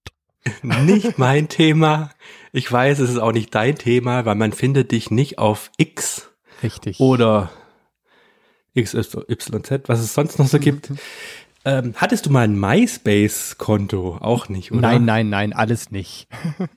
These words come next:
Speaker 1: Das waren so meine ersten Erfahrungen mit, äh, Social Media,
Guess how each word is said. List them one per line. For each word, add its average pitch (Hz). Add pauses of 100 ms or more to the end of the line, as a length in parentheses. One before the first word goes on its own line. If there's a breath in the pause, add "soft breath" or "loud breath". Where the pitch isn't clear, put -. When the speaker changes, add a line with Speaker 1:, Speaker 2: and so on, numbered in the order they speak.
(140)
Speaker 1:
Das 117
waren 120
so 117
meine 123 (580 loud breath)
ersten 131
Erfahrungen 113
mit, -
äh, 107
Social 113
Media, 107